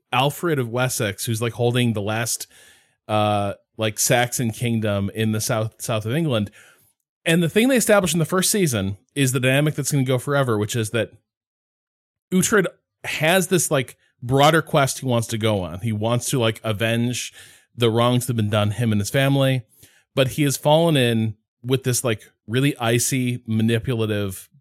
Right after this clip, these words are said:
bloodless bastard of a king who also happens to be, like, relentlessly competent. And it is their, like, toxic codependence that is the star of the show. Like, the way these two guys, like,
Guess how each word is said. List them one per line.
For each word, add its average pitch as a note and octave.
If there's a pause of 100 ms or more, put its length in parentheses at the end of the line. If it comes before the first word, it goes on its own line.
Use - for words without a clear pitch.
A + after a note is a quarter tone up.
(120)
bloodless A2
bastard G2
of F#2
a -
king A#2 (460)
who C3+
also C3+
happens A#2+
to A2
be, A2
like, G#2+
relentlessly G#2
competent. A#2 (640)
And D3
it C3+
is B2
their, C#3+
like, C3 (1400)
toxic D#3
codependence C3+ (500)
that C3
is B2+
the A#2
star A#2+
of A2+
the A2
show. A#2 (140)
Like, B2
the B2
way A#2+
these A#2+
two C3
guys, A2+
like, A2+